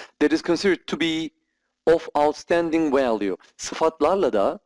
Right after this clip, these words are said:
of kullanıldığı için özel deyim olarak Adana seçeneği buraya tabiri caizse cuk diye oturur. Ama asıl çözüm around the world'ten yapılacak. Eğer Ceyhan demişseniz giriş bölümünden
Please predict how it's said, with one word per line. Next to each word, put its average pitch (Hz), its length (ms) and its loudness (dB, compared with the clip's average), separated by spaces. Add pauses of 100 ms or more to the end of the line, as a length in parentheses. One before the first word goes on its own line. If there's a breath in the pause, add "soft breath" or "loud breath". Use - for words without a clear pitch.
(500)
of 175 180 -2
kullanıldığı 135 440 0
için 107 320 -4 (1120)
özel 110 280 -2
deyim 98 200 -4
olarak 107 460 -4 (120)
Adana 131 260 -2
seçeneği 110 440 -2
buraya 110 300 0
tabiri 107 420 0
caizse 113 420 -2 (240)
cuk - 220 -4
diye 143 120 2
oturur. - 380 -6 (140)
Ama 131 260 -2
asıl 180 220 -4
çözüm 123 320 -2 (300)
around 113 260 0
the 151 80 -6
world'ten 113 360 0
yapılacak. - 520 -10 (1000 loud breath)
Eğer 190 300 4
Ceyhan 110 380 0
demişseniz 170 580 -2 (420)
giriş 240 300 0
bölümünden 139 560 0